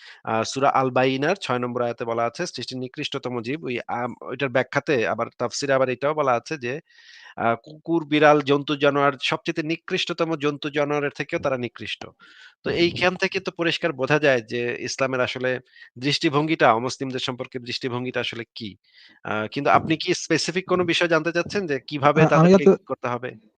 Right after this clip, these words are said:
Speaker 2: হ্যাঁ, হ্যাঁ, কিভাবে ডিল, ডিল, আ, তাদের সাথে ডিল করতে হবে বা শরিয়া রাষ্ট্র যদি হয় তখন ব্যাপারটা কিরকম হবে?
Speaker 1: এই বিষয়ে তো আমার একটা লেখাই আছে ইসলামী শরিয়া রাষ্ট্রে অমুসলিমদের অধিকার নামে। সেটা তাহলে আপনি একটু পড়েন,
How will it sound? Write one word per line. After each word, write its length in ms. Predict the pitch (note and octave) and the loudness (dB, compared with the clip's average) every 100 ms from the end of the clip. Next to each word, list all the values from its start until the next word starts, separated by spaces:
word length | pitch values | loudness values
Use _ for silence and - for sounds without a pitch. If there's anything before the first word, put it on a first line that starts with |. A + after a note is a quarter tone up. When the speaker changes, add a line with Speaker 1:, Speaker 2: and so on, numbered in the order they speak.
| _ _ _ - | _ _ _ 4
Speaker 2:
হ্যাঁ, 140 | F#3 | 8
হ্যাঁ, 140 | F#3 D#3 | 8 12
কিভাবে 280 | F3 F3+ | 12 12
ডিল, 180 | E3+ F3+ | 12 10
ডিল, 260 | D#3+ C3+ E3+ | 10 8 8
আ, 60 | - D3+ | 8 0
তাদের 420 | C#3 C3+ C3 D#3 | -2 -2 -2 0
সাথে 140 | E3 E3 | 6 10
ডিল 160 | D3+ | 12
করতে 260 | D#3 E3 D#3+ | 12 10 10
হবে 80 | D3+ | 10
বা 300 | D3+ C#3+ - - | 10 10 4 8
শরিয়া 240 | E3 G3 G#3 | 12 12 12
রাষ্ট্র 220 | G#3+ G3 | 12 6
যদি 140 | F#3+ | 6
হয় 120 | D#3 | 6
তখন 380 | B2+ C#3 F3 F3+ G#3+ | 8 6 4 0 2
ব্যাপারটা 280 | C#3+ D3 D#3 | 6 8 6
কিরকম 260 | D#3 C#3+ D#3 | 2 4 2
হবে? 180 | E3 F#3+ - _ _ - - - - - | 2 -2 -6 _ _ -20 -20 -16 -16 -6
Speaker 1:
এই 120 | D3+ E3 | -2 2
বিষয়ে 260 | F3+ F#3+ | 4 4
তো 100 | F#3+ | 4
আমার 200 | F3 F3 | 6 6
একটা 160 | F3 F3+ | 4 2
লেখাই 380 | C#3 A#2+ D3+ D3+ | 2 2 2 2
আছে 200 | - D3 | 0 -4
ইসলামী 280 | - C#3+ | -4 -4
শরিয়া 340 | C3+ C#3 C3+ C3+ | -2 -2 -2 0
রাষ্ট্রে 300 | C3 - C3 | 0 0 -4
অমুসলিমদের 500 | B2 A#2 C3 B2 A#2 | -4 -6 -8 -6 -6
অধিকার 320 | G#2+ A#2+ B2+ | -8 -6 -4
নামে। 300 | A#2+ B2 F3+ - _ - - - | -4 -6 -8 -12 _ -20 -20 -6
সেটা 260 | C3+ C3+ | -4 0
তাহলে 200 | C#3+ C#3+ | 2 4
আপনি 180 | C#3 D3 | 2 -2
একটু 140 | B2+ C#3+ | -8 -4
পড়েন, 320 | C#3 C3 C#3 | 0 2 0